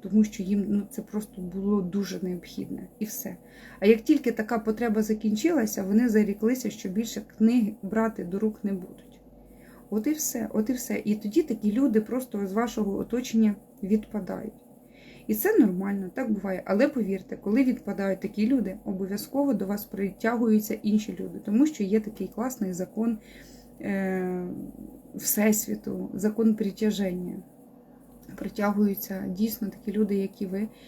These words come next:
Вам робиться цікаво, у вас є про що поговорити, поспілкуватися. І ваше оточення, скоріш за все, змінюється от такими людьми, наповненими, е, так само цікавими.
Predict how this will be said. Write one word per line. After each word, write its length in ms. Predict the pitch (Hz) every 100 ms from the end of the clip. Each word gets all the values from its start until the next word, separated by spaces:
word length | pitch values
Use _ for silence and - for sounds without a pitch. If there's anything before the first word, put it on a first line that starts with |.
| - - -
Вам 240 | 233 269
робиться 360 | 208 185 - -
цікаво, 480 | - 214 247 254 196
у 100 | 185
вас 200 | 180 220
є 120 | 254
про 160 | 196
що 200 | 185 -
поговорити, 680 | - - 180 185 202 240 220
поспілкуватися. 1080 | 208 214 - 185 - 190 220 220 208 - 202 - - - - -
І 440 | 233 240 240 240 233 220 214 -
ваше 360 | 202 294 294
оточення, 680 | 240 220 320 - 240 208 190 -
скоріш 380 | - 254 254 277
за 140 | 202
все, 260 | 220 277 294
змінюється 720 | 208 220 269 240 214 208 190
от 140 | 214
такими 540 | 214 214 - 233 233 185
людьми, 340 | 180 180 196
наповненими, 760 | 196 180 196 208 196 185 185 180 - - - -
е, 180 | - 90
так 180 | - -
само 300 | - 214 208
цікавими. 760 | - 214 - 196 190 185 190